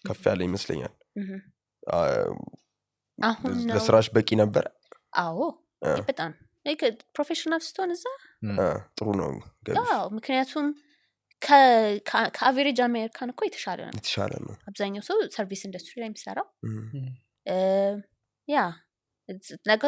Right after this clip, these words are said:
Speaker 2: ደግሞ ደሞዙም እንደየቦታው ይለያል።
Speaker 3: ያ።
Speaker 1: አዎ፣ ለዛው ከተማ እንዲሆን አድርገው
Speaker 2: አድርገው
Speaker 1: ነው።
Speaker 2: ነው የሚሰሩት። ያ።
Speaker 1: አሁን ላይክ አንቺ የገባሽባቸውን ቦታዎች ሳስባቸው ጥሩ ጥሩ ፖዚሽኖች
Speaker 2: እም።
Speaker 1: ናቸው።
Speaker 2: አዎ።
Speaker 1: እ፣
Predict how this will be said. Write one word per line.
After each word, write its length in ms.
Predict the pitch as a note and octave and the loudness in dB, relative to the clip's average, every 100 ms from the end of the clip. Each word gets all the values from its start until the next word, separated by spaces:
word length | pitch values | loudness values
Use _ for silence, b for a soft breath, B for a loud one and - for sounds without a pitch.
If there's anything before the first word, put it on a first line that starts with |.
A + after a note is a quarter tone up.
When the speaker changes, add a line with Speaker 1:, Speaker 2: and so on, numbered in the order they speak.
| A3+ | 2
Speaker 2:
ደግሞ 200 | A#3+ C4+ | 2 2
ደሞዙም 460 | A#3+ A#3 B3+ F#4+ F4 | 2 0 0 -2 -4
እንደየቦታው 540 | G3+ F#3+ F3+ F3 F3 | -2 -4 -8 -10 -12
ይለያል። 320 | - - - - - | -12 -16 -20 -20 -16
Speaker 3:
ያ። 100 | G2+ - - | -12 -8 0
Speaker 1:
አዎ፣ 160 | G2+ F#2+ | 2 4
ለዛው 380 | G2 G2 F#2+ G2+ | 2 0 6 4
ከተማ 320 | F#2 G2 F#2+ F#2+ | 4 -4 -4 -2
እንዲሆን 340 | F#2+ F#2+ G2 | -2 -4 -4
አድርገው 200 | F#2+ F#2+ | -4 -2
Speaker 2:
አድርገው 280 | F3+ F#3 F3 | -2 -2 -6
Speaker 1:
ነው። 60 | D#3 | -6
Speaker 2:
ነው 80 | E3+ | -8
የሚሰሩት። 440 | F#3+ - F#3+ - | -12 -14 -16 -16
ያ። 100 | - | -8
Speaker 1:
አሁን 220 | A#2 C3 D#3 C3 - | 4 4 4 0 0
ላይክ 200 | A2 G#2 | 2 4
አንቺ 180 | A2 A#2+ C3 | 2 2 0
የገባሽባቸውን 920 | A2 G#2+ G2 G#2+ G#2+ G2+ G2+ - G2+ | 4 4 6 4 4 0 -2 -4 -6
ቦታዎች 400 | G2 F#2 G2 G2+ - - B B B | -6 -4 -4 -4 -8 -12 B B B
ሳስባቸው 500 | - G2 - G#2+ - | -6 -4 4 4 4
ጥሩ 140 | - - | -6 -6
ጥሩ 120 | - G2 F#2 E2 - | -2 -2 -2 -4 -8
ፖዚሽኖች 500 | - F2 F2+ - B3 | -6 -4 -4 -4 -4
Speaker 2:
እም። 80 | - | -4
Speaker 1:
ናቸው። 240 | - - | -6 -6
Speaker 2:
አዎ። 160 | - D#3 - _ _ _ _ _ | -4 -4 -8 _ _ _ _ _
Speaker 1:
እ፣ 100 | - | -4